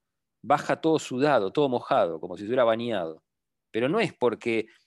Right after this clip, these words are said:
y, y Siragusa era un tipo con un temple de acero, eh, recibe una, varias condecoraciones al honor porque fue artillero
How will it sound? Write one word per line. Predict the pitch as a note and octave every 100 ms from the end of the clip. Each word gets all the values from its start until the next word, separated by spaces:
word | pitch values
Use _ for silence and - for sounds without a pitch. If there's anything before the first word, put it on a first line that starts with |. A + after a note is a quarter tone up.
| _ -
y, | A2 A2+ A2+
y |
Siragusa | - A#2 C3 F#3+ A3+
era | D3+
un | B2+
tipo | C3+ C3 A2
con | A2 G#2+
un | A#2 A2
temple | C3 A#2+ A2
de | F#2+
acero, | - E3+ F#3 A#2 F2+ - _ _
eh, | - G2+
recibe | A2 - C#3+ C#3+ B2
una, | A2+ B2 A#2 G#2 A2 A#2
varias | A2+ C#3 D3+ -
condecoraciones | G#2+ G#2+ G2+ G#2 G#2 C3+ B2+ -
al | G#2+
honor | A2 C3 F3 G#3+ - _ _
porque | - G2 G2+
fue | - C3
artillero | A2+ - G#2 - F3+ A#2 F2